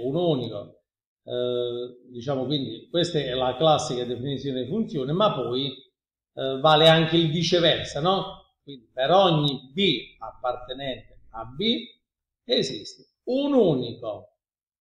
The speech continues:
eh, vabbè, ma ho, ho iniziato a mettere sta x, la lascio, era meglio mettere una A piccolina, tale che stessa cosa, f di x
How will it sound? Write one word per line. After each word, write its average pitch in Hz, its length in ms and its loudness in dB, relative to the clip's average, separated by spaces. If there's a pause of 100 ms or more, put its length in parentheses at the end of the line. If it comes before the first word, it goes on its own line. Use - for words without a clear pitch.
(160)
eh, 127 80 -10
vabbè, 123 560 -4
ma 113 200 -8
ho, 117 160 -6
ho 117 240 -6
iniziato 123 720 -6
a - 20 0
mettere 123 420 -4
sta 117 200 -12
x, 131 480 -8
la 113 120 -8
lascio, 120 520 -6
era 113 240 -12
meglio 120 240 -10
mettere 117 320 -14
una 156 280 -6
A 113 220 -12
piccolina, 147 560 -12 (720)
tale 156 360 -6
che 208 300 -16
stessa - 440 -12
cosa, 98 760 -16
f - 20 -20
di 123 400 -12
x - 360 -20